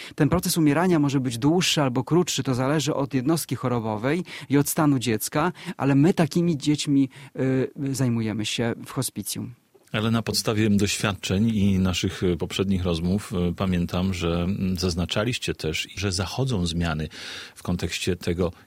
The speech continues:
Speaker 2: jak kończy się, e, wasza opieka nad konkretnym dzieckiem, rodziną, że coraz częściej można tutaj jednak spotkać to pozytywne zakończenie.
Speaker 1: Tak, pozytywne zakończenia są takie, że my wypisujemy też dzieci. Jeżeli w sytuacji takiej, że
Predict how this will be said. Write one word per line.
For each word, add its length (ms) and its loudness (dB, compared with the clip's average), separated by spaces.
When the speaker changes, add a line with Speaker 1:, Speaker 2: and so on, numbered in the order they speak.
Speaker 2:
jak 140 -2
kończy 460 0
się, 340 0
e, 240 0
wasza 300 -2
opieka 500 -2
nad 320 -2
konkretnym 560 0
dzieckiem, 420 0
rodziną, 580 0
że 140 -2
coraz 380 0
częściej 560 2
można 340 2
tutaj 280 0
jednak 320 0
spotkać 500 -4
to 100 -4
pozytywne 680 0
zakończenie. 680 -8
Speaker 1:
Tak, 260 -2
pozytywne 440 0
zakończenia 500 2
są 180 0
takie, 380 0
że 240 2
my 140 4
wypisujemy 640 2
też 180 -2
dzieci. 360 0
Jeżeli 380 2
w 40 -8
sytuacji 400 2
takiej, 360 0
że 220 2